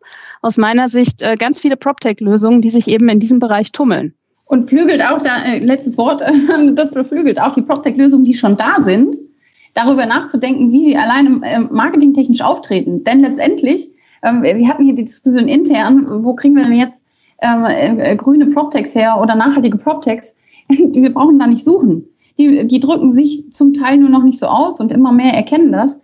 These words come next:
Speaker 2: dass das, was sie tun, letztendlich genau darauf einzahlt, Dinge nachhaltiger zu machen, effizienter. Dabei wird weniger C O zwei verbraucht, wenn ich einfach nicht, äh, irgendwo hinreisen muss, äh,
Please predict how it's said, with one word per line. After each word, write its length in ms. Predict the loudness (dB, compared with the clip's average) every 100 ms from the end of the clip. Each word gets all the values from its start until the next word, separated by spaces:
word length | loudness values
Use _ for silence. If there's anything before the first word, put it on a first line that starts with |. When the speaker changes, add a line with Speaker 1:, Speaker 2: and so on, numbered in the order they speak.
| _ _
Speaker 2:
dass 160 | -4
das, 180 | -4 -4
was 120 | -4
sie 100 | -4
tun, 380 | 0 2 4 2
letztendlich 500 | 0 -2 0 2 2
genau 300 | 2 0 2
darauf 260 | 0 0 -2
einzahlt, 580 | 0 0 0 -6 -10 -14 _ _ _ 0
Dinge 200 | 2 4
nachhaltiger 640 | 2 0 -2 -2 -2 -6
zu 100 | -6
machen, 400 | -6 -6 -8 -14 _ _
effizienter. 760 | -2 0 0 0 2 2 -2
Dabei 340 | -2 0 0 0
wird 160 | -2
weniger 320 | 2 2 2 -2
C 180 | -2
O 60 | -2
zwei 260 | -2 -4 -4
verbraucht, 540 | -4 -4 -4 -6 -4
wenn 120 | -2
ich 140 | -2 0
einfach 280 | -2 0
nicht, 280 | 2 2 0 -10 _ _ -6
äh, 200 | -2 2
irgendwo 240 | 2 4
hinreisen 640 | 4 4 2 0 0 -2
muss, 240 | -2 -4 -8
äh, 240 | -8 -6